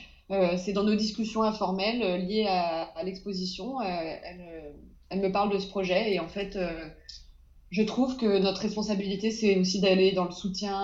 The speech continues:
euh, d'un soutien global, en fait, de, de, d'écouter les artistes sur d'autres projets, pas que celui qui nous occupe. Et, et, euh, donc, le C R P va,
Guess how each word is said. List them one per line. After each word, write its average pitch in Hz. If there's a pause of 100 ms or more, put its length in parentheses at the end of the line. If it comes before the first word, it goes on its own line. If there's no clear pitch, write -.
(140)
euh, 165
d'un 185
soutien 190
global, 214
en 196
fait, 185
de, 180
de, 170
d'écouter 196
les 185
artistes 185
sur 175 (200)
d'autres 196
projets, 190
pas 180
que 190
celui 185
qui 190
nous 175
occupe. 247
Et, 190 (420)
et, 196
euh, 185 (120)
donc, 196
le 220
C 214
R 196
P 269
va, 180